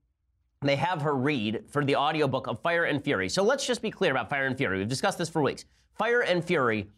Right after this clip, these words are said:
is Donald Trump fanfic. Okay, Donald, it, it is, it is the twilight of leftist orgasmic dreams. It's Donald Trump wandering around the West Wing like a crazy buffoon, eating chicken wings and making his own bed.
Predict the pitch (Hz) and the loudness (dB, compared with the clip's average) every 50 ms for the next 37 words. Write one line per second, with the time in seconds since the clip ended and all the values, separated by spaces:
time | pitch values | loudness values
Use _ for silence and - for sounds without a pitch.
0 | - - - 135 143 127 175 165 175 180 175 165 - 175 160 - - - 151 139 | -16 -6 -2 -2 0 0 0 2 2 2 0 0 0 -2 -4 -4 -4 -2 0 0
1 | 131 123 120 - - 107 - - - - _ _ _ _ _ _ _ _ _ - | 0 0 0 -2 -4 -6 -6 -8 -12 -20 _ _ _ _ _ _ _ _ _ -8
2 | 117 123 160 156 147 147 160 180 220 226 214 202 165 110 135 139 - 143 156 160 | -4 -2 0 0 0 0 0 2 2 2 2 2 2 2 0 0 0 0 0 2
3 | 151 151 165 160 160 143 120 - - - 147 135 135 120 107 - 139 120 - - | 2 2 2 2 2 0 -2 -4 -4 -2 0 2 2 0 -2 -2 -4 -6 -4 -2
4 | - 165 190 208 208 208 208 214 220 220 - - _ _ _ _ _ - 135 135 | 0 2 2 2 2 2 2 2 0 -2 -8 -16 _ _ _ _ _ 0 2 2
5 | 123 113 135 - - 131 139 151 175 175 175 190 180 - - - - _ _ - | 2 0 -2 -4 -2 0 0 0 0 0 0 0 0 0 -2 -8 -14 _ _ 0
6 | 147 165 165 156 - 147 147 156 151 135 165 147 - - 95 117 127 117 90 71 | 2 2 2 2 0 0 0 0 0 0 0 -2 -2 -2 -2 0 0 0 -2 -4
7 | 69 78 80 - - _ _ _ _ _ _ _ _ _ - 143 147 135 113 - | -8 -12 -14 -16 -18 _ _ _ _ _ _ _ _ _ -4 -2 -2 -2 -2 0
8 | 180 190 220 226 208 147 - 190 185 175 120 120 120 135 156 175 190 175 175 202 | 0 2 2 0 0 0 0 0 0 0 -2 -2 0 2 2 2 2 2 2 2
9 | 196 185 175 165 156 160 170 170 147 131 127 160 175 165 - 139 156 156 156 156 | 4 4 4 4 2 2 2 0 0 0 0 0 -2 -4 -2 0 2 2 4 2
10 | 143 117 - 123 90 - 120 135 151 151 196 165 202 196 - - 160 156 151 156 | 2 0 -2 -4 -4 -2 0 0 0 2 2 0 0 -2 0 2 4 4 6 6
11 | 156 160 156 156 160 180 202 185 - - 196 185 180 160 143 131 139 131 131 135 | 4 4 2 2 2 2 2 0 0 -2 -2 0 0 2 2 2 2 2 2 2
12 | 117 135 131 127 131 131 123 127 175 165 143 151 165 165 170 160 151 156 120 92 | 2 2 2 2 2 2 0 0 2 2 4 4 4 4 4 2 2 2 0 0
13 | 87 82 87 | -2 -4 -8